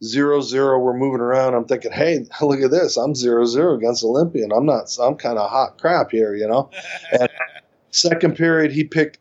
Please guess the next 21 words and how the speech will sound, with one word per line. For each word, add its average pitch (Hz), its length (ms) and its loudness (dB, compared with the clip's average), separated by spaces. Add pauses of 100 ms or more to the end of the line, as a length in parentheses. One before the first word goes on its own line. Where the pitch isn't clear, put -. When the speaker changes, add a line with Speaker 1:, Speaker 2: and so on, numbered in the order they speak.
Speaker 1:
up, 156 380 -2
uh, 120 300 0
on 120 240 -2
top. 139 400 0 (340)
For 127 80 -2
those 131 260 0 (220)
who 123 540 -8
don't 131 160 0
know 123 80 0
wrestling, 127 500 -2 (360)
in 113 260 -4 (320)
wrestling 120 480 0 (160)
can 113 140 2
choose 117 320 2
to - 80 -4
be 113 200 2
on 107 240 2
top 117 320 0
of 117 120 2
your 113 100 4
opponent 127 400 0